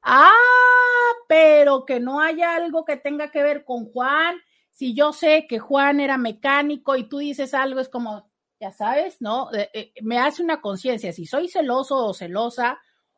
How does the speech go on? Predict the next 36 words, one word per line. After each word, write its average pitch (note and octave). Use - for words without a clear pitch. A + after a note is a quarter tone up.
o A3
tú C#4+
realmente C#4+
todavía B3
no A#3+
sueltas A3+
a F3+
Juan G#3
el G3+
mecánico, G3+
pues E3
esto E3+
se G3+
va D#3
a -
poner E3
más D3
grave. F3+
Pero D4
si D#4+
no, D#4
de F#4
todas D4
maneras A#3+
hay G#3
un F#3+
punto F#3
de F#3
referencia. A3+
A C4
eso D#4
es C#4+
al E4
que D#4
me C#4+
refiero. D4+